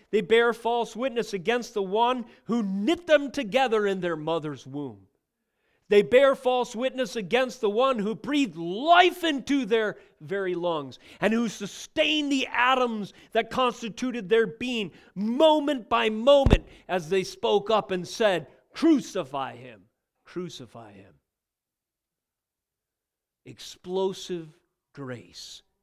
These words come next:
The grace of our God, the long-suffering and kindness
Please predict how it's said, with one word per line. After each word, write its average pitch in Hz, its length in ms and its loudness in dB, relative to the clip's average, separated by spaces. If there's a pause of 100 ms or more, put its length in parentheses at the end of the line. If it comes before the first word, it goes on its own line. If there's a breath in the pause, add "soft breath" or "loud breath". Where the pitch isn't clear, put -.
(600)
The 147 80 -14
grace 190 580 -6
of 165 160 -10
our 170 200 -8
God, 135 480 -10
the 156 100 -10
long-suffering 196 1000 -6
and 180 200 -6
kindness 165 640 -10